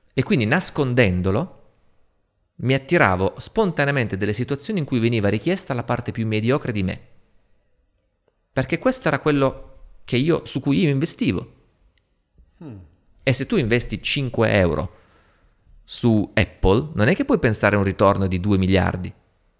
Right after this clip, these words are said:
Speaker 1: È vero o no?
Speaker 2: Interessante, bello, bello
Speaker 1: A
Speaker 2: quello
Speaker 1: meno
Speaker 2: che
Speaker 1: che tu
Speaker 2: dici.
Speaker 1: non investa nell'ottantanove, poi
Speaker 2: Sì.
Speaker 1: quello è un altro
Speaker 2: O nel
Speaker 1: discorso.
Speaker 2: Bitcoin.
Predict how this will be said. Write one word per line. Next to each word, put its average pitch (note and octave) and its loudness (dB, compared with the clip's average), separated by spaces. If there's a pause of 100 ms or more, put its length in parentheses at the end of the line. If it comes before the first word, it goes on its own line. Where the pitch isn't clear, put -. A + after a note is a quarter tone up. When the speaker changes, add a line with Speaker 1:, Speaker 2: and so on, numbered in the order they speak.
(260)
Speaker 1:
È G2+ -2
vero F#2 4
o - 2
no? - -4 (1300)
Speaker 2:
Interessante, F#2 -14
bello, G2+ -4
bello F#2+ -6
Speaker 1:
A F#2 -10
Speaker 2:
quello G#2+ -4
Speaker 1:
meno A#2 2
Speaker 2:
che B2 4
Speaker 1:
che - -2
tu A2 0
Speaker 2:
dici. G2 2
Speaker 1:
non G2 2
investa G2 4
nell'ottantanove, E2+ 0
poi F2 2
Speaker 2:
Sì. - -4
Speaker 1:
quello F2+ 0
è F2+ 2
un F#2 2
altro G#2+ 2
Speaker 2:
O - 6
nel A2 6
Speaker 1:
discorso. B2 6
Speaker 2:
Bitcoin. A2+ 6